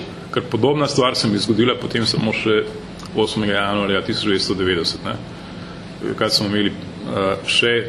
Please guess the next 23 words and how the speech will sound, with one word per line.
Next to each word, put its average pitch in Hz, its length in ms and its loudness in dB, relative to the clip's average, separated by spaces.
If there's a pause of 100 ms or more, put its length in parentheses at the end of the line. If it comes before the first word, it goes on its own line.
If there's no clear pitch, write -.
(140)
ta 107 80 4
zadnja, 104 480 2
ta 101 160 2
ekipa 101 320 0
študentska, 101 720 0
neko 92 380 0 (420)
okroglo 104 460 2
mizo. 131 420 4 (920)
Takrat 110 280 -2
je 113 60 4
bila 107 260 2 (840)
beseda 110 400 4
odcepitev, 110 720 0
eh, - 1600 -6
prepovedana 127 760 2
in 113 100 0
smo 113 140 0
dali 113 240 4
na 98 100 0
nek, 107 260 -2
eh, 101 540 0 (220)
ulični 107 360 4
banner, 101 260 0